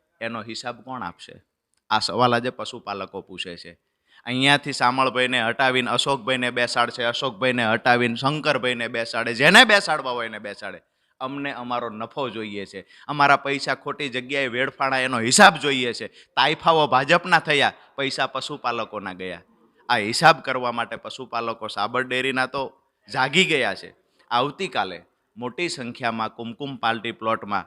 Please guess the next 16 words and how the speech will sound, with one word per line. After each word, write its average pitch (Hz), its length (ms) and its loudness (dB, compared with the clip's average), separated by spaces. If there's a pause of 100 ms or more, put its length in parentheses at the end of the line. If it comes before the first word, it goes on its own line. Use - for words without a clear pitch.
(340)
જ્યારે 127 220 2
અમારા 123 440 4
આમ 117 100 -2
આદમી 117 260 -4
પાર્ટીના 110 440 -8
રાષ્ટ્રીય 104 440 -8
સંયોજક 110 460 -10
અરવિંદ 104 320 -6
કેજરીવાલજી 123 640 0
આવે 123 220 2
છે, 127 160 -10 (460)
પંજાબના 131 480 -2
મુખ્યમંત્રી 117 600 -10
ભગવંત 110 380 -10
માન 104 220 -8
સાહેબ 123 340 -6